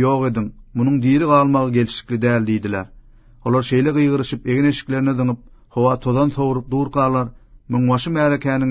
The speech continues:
näme üçin Paulusa gygyrşýandygyny bilmek üçin onuň gala äkidilip, dürre bilen soraga çekilmegini buyurdy. Onu gaýyş çekiler bilen baglanlaryna Paulus ýanyna duran ýüzbaşa, "Rimli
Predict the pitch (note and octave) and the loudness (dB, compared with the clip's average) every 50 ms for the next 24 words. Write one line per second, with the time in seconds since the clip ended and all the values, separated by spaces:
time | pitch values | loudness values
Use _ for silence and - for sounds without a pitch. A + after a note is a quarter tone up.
0 | B2 A#2+ B2 B2+ C3+ C3+ - - C3+ A#2+ - B2+ B2+ B2 B2+ B2 - B2+ B2 A#2+ | 0 0 0 0 -2 -2 -4 -6 -6 -4 -2 0 0 0 0 -2 -2 -4 -2 0
1 | B2 B2 A#2+ A2+ G2+ - - B2+ C3 C3+ C3+ C3 B2+ B2 A#2 A2 A2 A2+ B2 C#3 | 0 0 -2 -2 -4 -4 -2 -2 0 0 0 0 0 0 0 0 0 0 2 2
2 | C#3+ C#3+ C#3+ - C3+ B2+ B2 A#2+ - - - - - - - - - - - A#2+ | 0 0 0 -2 -2 -2 -4 -6 -10 -16 -20 -20 -20 -20 -20 -20 -14 -6 -2 0
3 | C3 C3+ C3 A#2 A#2 A#2+ C3 D3 D#3 D3+ D3 - C3+ C#3+ C3+ C3 A#2+ - - - | 2 2 2 2 2 2 4 2 0 0 -2 -4 -2 -2 -2 -2 -4 -8 -14 -20
4 | - _ - - - A#2 A#2+ A#2+ A#2+ C#3 E3 E3+ E3 D3+ D3+ D3 C3+ - C3+ B2+ | -20 _ -20 -18 -6 -2 0 2 2 4 4 4 4 4 2 2 0 2 2 2
5 | B2+ A#2+ A#2 B2 B2 - C3 A#2+ - A#2+ A2+ A2 G#2+ G2 G2 G2+ G#2 G#2+ G#2+ G#2 | 2 4 2 0 0 -2 -4 -4 -2 0 0 0 0 -2 -4 -4 -4 -2 -2 -2
6 | G2 F#2+ G#2+ - - - - - - - - - - - - - - B2 C3 C#3 | -4 -6 -10 -12 -14 -18 -20 -20 -20 -20 -20 -20 -20 -20 -16 -8 -4 -2 -2 0
7 | B2 A#2+ A#2 A#2+ A#2+ C#3+ C#3+ - - C3 A#2 - B2 C3 C#3+ D3 D3 C#3 C#3 C3+ | 0 0 2 2 2 0 -2 -4 -4 -4 -2 -2 -2 0 0 0 0 0 0 0
8 | B2 A2+ A#2 A#2 A#2 A2+ A2+ A2+ A2 G#2+ G#2 G2+ G2 G2 G2 G#2+ A2+ A2+ A2+ A2+ | 0 2 4 4 4 4 2 2 0 0 -2 -2 -2 -2 0 0 2 0 0 -2
9 | - - B2+ C3+ D3 D#3 D#3 D3 - C3+ B2+ B2 A#2+ A#2+ C3 D3 C#3 C#3 C3+ C3 | 0 2 4 4 4 4 0 -2 -2 0 0 2 2 2 0 0 -2 -2 -2 0
10 | B2+ B2 A#2+ A2 A2 G#2+ G2+ - - G#2+ G2 - - - - - - - _ - | 2 2 2 2 2 0 -2 -2 -4 -4 -4 -6 -10 -16 -20 -20 -20 -20 _ -20
11 | - - - - A2 A#2 B2 B2+ B2 C3+ D3+ | -20 -14 -8 -4 0 2 4 4 4 2 2